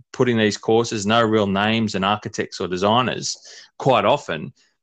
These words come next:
How are you, what are your thoughts on course condition relative to sort of enjoyment level? 'Cause a lot of people, let's face it, in metro areas where we're pretty much,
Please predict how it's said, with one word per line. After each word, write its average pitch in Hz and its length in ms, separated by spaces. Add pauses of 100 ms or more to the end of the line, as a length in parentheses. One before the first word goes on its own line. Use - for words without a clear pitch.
(220)
How 233 300
are 311 80
you, 220 400
what 262 160
are 381 40
your 311 140
thoughts - 540
on 180 360 (440)
course 190 420
condition 151 920 (600)
relative 190 720
to 160 240
sort 170 280
of 156 120
enjoyment 156 580
level? 131 220
'Cause 196 180
a 240 60
lot 277 180
of 302 100
people, 190 460
let's 214 160
face 240 340
it, - 80 (240)
in 117 140
metro 131 380
areas 127 440
where 113 260
we're 101 360
pretty 127 320
much, 123 400